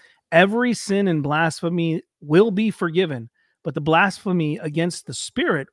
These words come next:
will not be forgiven." And I think that's, that's really key too. And, and, and Mike, as you said it,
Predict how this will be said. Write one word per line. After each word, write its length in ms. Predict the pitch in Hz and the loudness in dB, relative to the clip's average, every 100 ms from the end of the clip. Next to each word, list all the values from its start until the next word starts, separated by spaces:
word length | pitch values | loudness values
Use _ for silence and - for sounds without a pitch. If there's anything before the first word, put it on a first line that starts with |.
| - | -2
will 180 | 151 | 0
not 380 | 151 156 196 277 | 2 2 2 0
be 100 | 151 | -2
forgiven." 400 | 131 143 135 120 - - - | -4 -8 -10 -10 -16 -16 0
And 100 | 160 | 4
I 80 | 226 | 4
think 160 | 359 | 4
that's, 220 | 185 - - _ _ - | 0 -2 -8 _ _ -4
that's 220 | 147 - | -4 -2
really 320 | 190 359 196 | 0 2 0
key 280 | - 254 202 | -2 -2 0
too. 200 | 202 175 | 0 0
And, 140 | 185 | 0
and, 140 | 190 214 | -2 -2
and 200 | 190 208 | 0 0
Mike, 160 | 262 | 2
as 120 | 247 | 0
you 60 | 190 | 0
said 180 | - 147 | 0 -2
it, 120 | 147 | -4